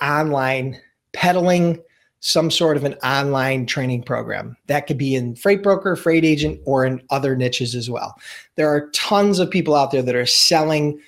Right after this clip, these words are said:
training programs and coaching and even consulting.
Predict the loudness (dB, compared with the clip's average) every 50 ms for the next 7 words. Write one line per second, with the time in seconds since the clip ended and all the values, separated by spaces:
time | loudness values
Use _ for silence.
0 | _ _ _ _ _ _ _ 0 2 4 6 6 4 4 4 2 2 2 2 2
1 | 2 2 2 2 0 0 0 -2 -2 -2 0 2 2 2 2 2 0 0 0 0
2 | -2 -4 -6 -10 -18 -20 -20 _ 0 2 4 4 4 4 2 2 2 0 2 2
3 | 2 2 2 0 -4 -8 -8 -10